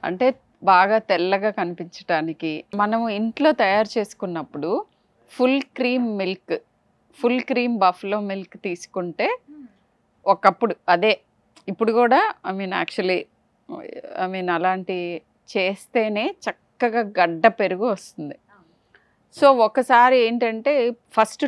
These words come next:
టూ ఇయర్స్ పిల్లలకి ఫుల్ క్రీమ్ మిల్కే ఇవ్వండి, ఫుల్ క్రీమ్ మిల్క్తో ఉన్న ఉత్పత్తులే తినచ్చు. టూ ఇయర్స్ దాటిన తర్వాత పల్చటి పాలు, పల్చటివి అంటే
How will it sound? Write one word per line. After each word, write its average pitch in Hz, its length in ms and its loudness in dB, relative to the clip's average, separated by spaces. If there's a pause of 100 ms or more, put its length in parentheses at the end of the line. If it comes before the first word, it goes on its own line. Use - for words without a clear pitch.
టూ 269 100 2 (180)
ఇయర్స్ 247 340 2 (160)
పిల్లలకి 233 480 2
ఫుల్ 240 400 0
క్రీమ్ 233 280 2
మిల్కే 233 360 0 (160)
ఇవ్వండి, 170 420 0 (640)
ఫుల్ 240 240 4
క్రీమ్ 254 460 0
మిల్క్తో 214 380 -4 (120)
ఉన్న 196 160 -4 (100)
ఉత్పత్తులే 196 480 -4
తినచ్చు. - 500 -6 (580)
టూ 277 160 2 (100)
ఇయర్స్ 277 260 6
దాటిన 202 500 6 (140)
తర్వాత 220 460 4 (380)
పల్చటి 220 420 2 (120)
పాలు, 156 260 4 (120)
పల్చటివి 208 560 0
అంటే 185 240 -4